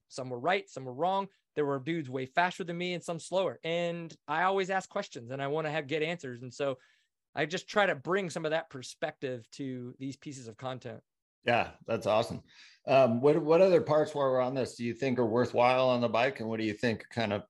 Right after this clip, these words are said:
Speaker 2: kind of fluff? I mean, 'cause I think at least there are some that are like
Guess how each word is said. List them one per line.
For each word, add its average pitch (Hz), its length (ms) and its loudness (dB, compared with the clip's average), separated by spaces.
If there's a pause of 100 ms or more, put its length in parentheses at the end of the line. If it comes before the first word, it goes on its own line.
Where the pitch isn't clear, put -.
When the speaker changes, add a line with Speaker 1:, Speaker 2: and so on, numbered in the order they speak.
(400)
Speaker 2:
kind 104 200 -2
of 90 80 -6
fluff? 101 460 0 (420)
I 123 60 -2
mean, 139 160 4
'cause 151 180 4
I 165 100 6
think 156 320 2 (640)
at 135 60 4
least 190 240 4
there 147 180 6
are 165 260 6
some 127 440 2
that 110 120 0
are 104 80 2
like 104 320 2